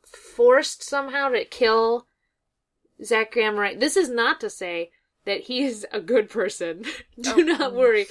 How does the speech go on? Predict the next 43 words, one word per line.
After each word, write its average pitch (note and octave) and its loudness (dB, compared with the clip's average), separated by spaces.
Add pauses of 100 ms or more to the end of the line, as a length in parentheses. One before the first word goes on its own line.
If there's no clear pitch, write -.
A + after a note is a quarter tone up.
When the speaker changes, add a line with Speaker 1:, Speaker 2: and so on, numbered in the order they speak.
(200)
Speaker 1:
He's D#4 -4
still F4+ -4
crazy D#4 -4
and C#4 -8
he C#4+ -6
still, D4+ -10
like, B3+ -6
poisons C4+ -6
a C4 -8
teenage C4 -8
girl G#3+ -2 (340)
from - -20
Speaker 2:
Slowly. A3 0
Speaker 1:
the A3 0
age B3 2
of B3+ -2
small A#3+ -4
child A3 -2
slowly A#3 -2
to B3 -10
get G#3+ -2
stupid A3+ -8
revenge G#3 -4
for G3+ -6
no G3+ -8
reason. F#3+ -6 (800)
Um, A3 -6
so C4 -4
he's E4+ 2
still F#4 -2
terrifying, A3+ -6
but - -8
I C4 0
think D#4+ -6
this C#4+ -4
one C4 -2
particular C#4 -6
murder A3 -4
he A#3+ -10
was A#3+ 0
not G3+ -6
responsible G#3 -8
for F3+ -10